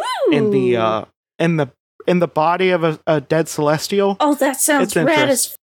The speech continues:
Speaker 1: Yeah, it's, it's cool. But, and then there was also the Squadron Supreme for America, but not the, um,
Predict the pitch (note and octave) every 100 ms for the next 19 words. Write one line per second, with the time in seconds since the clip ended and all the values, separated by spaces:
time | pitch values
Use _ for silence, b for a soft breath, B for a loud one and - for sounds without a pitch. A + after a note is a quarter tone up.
0 | _ G3 F3+ D#3+ F#3 - A#3 G#3+ - E3+
1 | B2 _ _ _ - G3 F3+ G3+ F#3+ G#3
2 | G#3 G#3 G3 F#3 F3+ E3+ - E3+ D#3+ -
3 | D#3+ D#3+ D3+ C#3 B2+ - C3 B2 A#2+ A#2+
4 | - C3+ A#2+ B2 A#2+ A#2+ B2+ C3 C#3+ D#3+
5 | D#3+ - C#3+ C3+ B2 A#2 G#2+ F2+